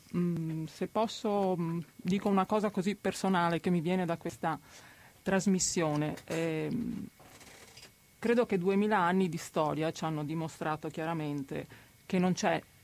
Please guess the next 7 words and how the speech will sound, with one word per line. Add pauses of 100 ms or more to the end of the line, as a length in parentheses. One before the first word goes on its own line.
(160)
nessuna, (100)
ehm,
nessuna
cosa,
cioè
nessun
sistema